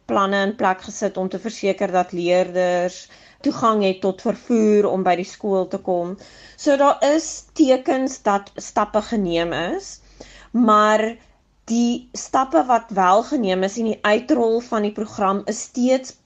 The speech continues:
baie chaoties. Ons het byvoorbeeld met sewe leerders van sewe verskillende skole in KwaZulu-Natal gepraat, wat almal sê hulle het geen kommunikasie van die departement ontvang dat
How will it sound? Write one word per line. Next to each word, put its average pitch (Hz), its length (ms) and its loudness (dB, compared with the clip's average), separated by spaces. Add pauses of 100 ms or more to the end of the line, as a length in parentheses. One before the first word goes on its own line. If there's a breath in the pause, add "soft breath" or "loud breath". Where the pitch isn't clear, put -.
baie 196 400 4
chaoties. 180 920 -2 (480 loud breath)
Ons 254 560 0
het 254 180 -2
byvoorbeeld 226 600 0
met 247 180 -4
sewe 240 380 -2
leerders 196 480 0
van 190 240 -2
sewe 247 400 -6
verskillende 226 560 -4
skole 196 580 0
in 185 140 -4
KwaZulu-Natal 185 840 -2
gepraat, 165 580 -2 (400 loud breath)
wat 220 240 2
almal 262 320 2
sê 247 160 -2
hulle 208 160 4
het 240 160 -4
geen 262 360 0
kommunikasie 220 720 0
van 226 120 -8
die 190 100 -4
departement 185 720 -2
ontvang 185 560 -2
dat 180 160 2